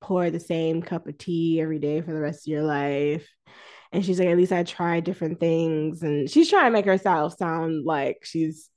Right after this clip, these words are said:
<laughs> not a slacker, <laughs> but just trying new things. She's a free spirit. This girl is Tanya from ninety Day Fiancé. I'm telling you, if you don't, you need to catch up. Um, you need to catch up on the single life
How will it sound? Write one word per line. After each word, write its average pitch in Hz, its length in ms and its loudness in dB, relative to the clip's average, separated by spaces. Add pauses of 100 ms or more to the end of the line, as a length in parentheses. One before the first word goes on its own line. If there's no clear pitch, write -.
<laughs> - 640 -4
not 202 240 2
a 170 40 0
slacker, 175 760 0 (540)
<laughs> - 640 -2
but 247 140 8
just 311 300 0
trying 311 520 4
new 285 320 2
things. 254 460 0
She's 247 240 -2
a 220 160 0 (180)
free 277 220 2
spirit. 254 680 0
This 302 200 0
girl 269 260 -2
is 170 180 -4 (160)
Tanya 220 600 -2
from 170 160 -6
ninety 185 220 -6 (120)
Day - 80 -12
Fiancé. - 480 -10
I'm 170 140 -6
telling 165 360 -6
you, 135 140 -8
if 170 80 -4
you 226 140 0
don't, - 200 -2
you 240 100 6
need 339 140 8
to - 60 -10
catch 151 200 -4
up. - 120 -12 (580)
Um, 165 520 6
you 196 140 0
need 262 100 4
to 220 40 -6
catch 233 200 0
up 185 80 -2
on 156 80 0
the 170 60 -4
single 160 280 -4
life - 200 -2